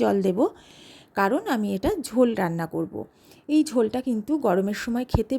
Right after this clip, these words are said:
ভীষণই ভালো লাগে, আর এটা কিন্তু বেশ স্বাস্থ্যকর। একবার অবশ্যই এইভাবে মাছের ঝোল বেগুন আলু দিয়ে রান্না করে খেয়ে দেখবেন, আপনাদের কিন্তু খেতে ভীষণ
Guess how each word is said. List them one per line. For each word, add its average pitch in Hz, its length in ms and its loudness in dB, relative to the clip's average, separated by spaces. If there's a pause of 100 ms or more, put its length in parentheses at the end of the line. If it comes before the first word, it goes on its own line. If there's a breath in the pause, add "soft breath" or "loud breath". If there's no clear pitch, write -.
ভীষণই 240 400 -2
ভালো 269 240 0
লাগে, 277 300 2 (200)
আর 208 80 -6 (100)
এটা 214 200 -6
কিন্তু 277 260 -6 (100)
বেশ 226 220 0
স্বাস্থ্যকর। - 600 -4 (760 loud breath)
একবার 220 360 0 (160)
অবশ্যই 214 480 0 (420 soft breath)
এইভাবে 302 520 4 (640)
মাছের 208 420 -2 (100)
ঝোল 226 240 4
বেগুন 226 440 2
আলু 196 240 0
দিয়ে 247 220 -2
রান্না 185 320 -2
করে 277 200 0 (280)
খেয়ে 233 220 2
দেখবেন, 175 420 -4 (800 soft breath)
আপনাদের 220 420 -2
কিন্তু 220 240 0 (120)
খেতে 240 340 0
ভীষণ 226 380 0